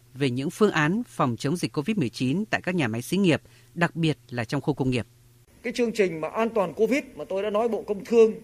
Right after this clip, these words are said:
Speaker 2: phải chỉ đạo sát đấy, thì tôi đề nghị tất cả các đồng chí, không chỉ ba tỉnh này mà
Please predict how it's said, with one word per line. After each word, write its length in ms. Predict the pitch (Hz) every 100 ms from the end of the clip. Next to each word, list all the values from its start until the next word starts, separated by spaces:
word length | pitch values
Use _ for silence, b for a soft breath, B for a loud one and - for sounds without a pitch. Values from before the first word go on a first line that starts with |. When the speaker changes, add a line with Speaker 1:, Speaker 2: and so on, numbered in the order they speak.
| - - -
Speaker 2:
phải 100 | 120
chỉ 160 | 135
đạo 200 | 135 101
sát 260 | 110 285 277
đấy, 140 | 277 277 - -
thì 60 | -
tôi 120 | 175
đề 100 | 165
nghị 140 | 135 -
tất 320 | - - -
cả 240 | 208 147 208
các 80 |
đồng 160 | 190 147
chí, 200 | 160 196
không 140 | - 208
chỉ 120 | -
ba 180 | 156 175
tỉnh 220 | 165 131
này 120 | 120 113
mà 60 | 107